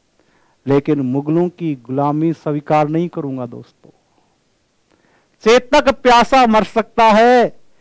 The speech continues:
लेकिन मुगलों की गुलामी स्वीकार नहीं करेगा। ऐसी संस्कृति थी दोस्तों। तो यही कह रहा है दोस्तों कि हमारी संस्कृति को आप बनाए रखें। ये कौन सा है? F।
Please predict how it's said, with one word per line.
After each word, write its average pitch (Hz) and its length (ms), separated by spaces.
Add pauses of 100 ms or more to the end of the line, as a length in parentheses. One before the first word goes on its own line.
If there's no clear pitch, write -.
(300)
लेकिन 196 280
मुगलों 196 420
की 214 200
गुलामी 180 580
स्वीकार 165 640 (220)
नहीं 139 300
करेगा। 175 680 (880)
ऐसी 285 260
संस्कृति 175 600
थी 156 160
दोस्तों। 123 420 (1600)
तो 220 80
यही 254 260
कह 180 200
रहा 160 100
है 156 60
दोस्तों 147 320
कि 262 80
हमारी 220 260
संस्कृति 202 640
को 214 160
आप 196 80
बनाए 139 460
रखें। 120 460 (1600)
ये 143 60
कौन 180 260
सा 196 180
है? 175 180 (840)
F। 127 180